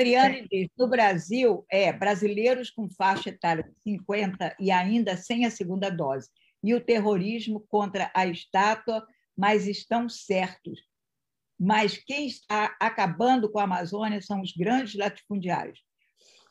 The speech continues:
Speaker 1: Ah, o Maurício tá fazendo uma crítica ao Jean Willis. Maurício, você é bem-vindo a fazer crítica, desde que você faça com respeito.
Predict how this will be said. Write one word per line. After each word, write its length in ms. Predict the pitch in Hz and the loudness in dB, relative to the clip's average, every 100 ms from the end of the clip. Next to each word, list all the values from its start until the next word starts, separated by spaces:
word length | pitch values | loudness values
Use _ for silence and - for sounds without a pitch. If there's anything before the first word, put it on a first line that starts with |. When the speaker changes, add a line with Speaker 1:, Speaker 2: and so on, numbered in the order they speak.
| _ _ - - - | _ _ -14 -6 2
Speaker 1:
Ah, 640 | 208 202 190 185 175 156 - _ _ | 6 8 8 6 6 0 -10 _ _
o 140 | 233 254 | 0 4
Maurício 560 | 254 247 220 277 - | 6 6 6 0 -2
tá 100 | 247 | -4
fazendo 340 | 247 214 214 214 | -2 0 0 0
uma 140 | 190 | -2
crítica 440 | 190 196 190 - 180 | -2 -4 -4 -6 -4
ao 80 | 170 | 0
Jean 200 | 185 180 | 0 0
Willis. 400 | 196 220 220 202 | 0 0 -2 0
Maurício, 300 | 208 226 214 | 0 0 -2
você 220 | 220 226 | -4 -2
é 40 | |
bem-vindo 560 | 196 247 233 170 233 214 | 0 2 2 0 -2 -2
a 40 | 202 | -6
fazer 300 | 185 180 175 | -6 -6 -4
crítica, 400 | 196 208 - 214 | -2 -2 -6 -2
desde 280 | 208 214 214 | 2 2 2
que 100 | 214 | -6
você 160 | 214 | -6
faça 280 | 208 190 196 | -6 -6 -6
com 180 | - 226 | -2 2
respeito. 540 | 220 208 - - 113 | 2 0 -4 -6 -6